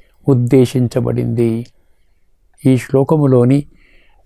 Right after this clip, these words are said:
"యజ్ఞాత్వా నేహ భూయోన్యత్ జ్ఞాతవ్యం అవశిష్యతే" అన్న ఆఖరి పంక్తి ఇదే సత్యాన్ని సమర్థిస్తూ,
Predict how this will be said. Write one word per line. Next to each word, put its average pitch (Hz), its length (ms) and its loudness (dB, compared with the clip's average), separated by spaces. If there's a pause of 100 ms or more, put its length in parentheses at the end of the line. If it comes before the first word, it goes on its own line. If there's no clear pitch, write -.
"యజ్ఞాత్వా 170 960 2
నేహ 147 360 2
భూయోన్యత్ 180 960 2
జ్ఞాతవ్యం 175 640 2
అవశిష్యతే" 139 800 0 (400)
అన్న 131 220 2
ఆఖరి 170 680 2
పంక్తి 135 580 0 (340)
ఇదే 170 300 4
సత్యాన్ని 131 640 0
సమర్థిస్తూ, 135 840 0